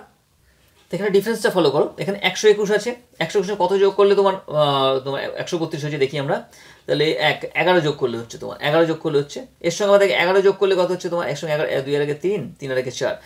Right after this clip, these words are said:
হ্যাঁ, এগারো, এগারো করে বাড়ছে তোমার, ওপর নিচে এগারো বাড়ছে। তো এখানে একশো তেতাল্লিশ আছে। ঠিক আছে?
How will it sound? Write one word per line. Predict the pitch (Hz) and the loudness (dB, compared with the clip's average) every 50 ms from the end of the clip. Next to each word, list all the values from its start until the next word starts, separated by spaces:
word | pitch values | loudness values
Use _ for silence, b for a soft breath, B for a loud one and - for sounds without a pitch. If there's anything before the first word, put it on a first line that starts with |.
| B B B | B B B
হ্যাঁ, | B 156 151 - 156 | B -6 -2 0 4
এগারো, | 165 196 202 208 202 196 190 185 156 151 135 143 135 120 120 107 - 120 117 120 120 - 147 143 160 165 | 6 8 8 8 8 6 4 2 0 -2 -6 -6 -8 -8 -10 -12 -12 -12 -10 -10 -6 -4 -2 0 2 2
এগারো | 170 165 165 160 | 4 4 2 2
করে | 151 156 156 | 2 0 0
বাড়ছে | 131 117 - - - 117 | 0 0 -2 -6 -10 -8
তোমার, | 127 127 127 | -6 -6 -6
ওপর | 135 131 151 151 | -6 -6 -4 -6
নিচে | 151 147 147 147 | -6 -4 -2 -2
এগারো | 123 123 117 110 | -2 -2 -2 -4
বাড়ছে। | 110 - - - - - _ B B B B B B B B | -4 -6 -6 -10 -18 -18 _ B B B B B B B B
তো | 175 | 0
এখানে | 170 196 202 | 0 4 4
একশো | 196 185 - 202 | 2 2 0 -2
তেতাল্লিশ | 196 214 196 208 208 202 190 196 | -2 0 2 2 2 2 2 2
আছে। | 202 196 208 214 - _ _ _ _ - | 0 0 0 -8 -10 _ _ _ _ -2
ঠিক | - 175 | 2 4
আছে? | 180 156 - 107 - | 4 4 2 -2 -12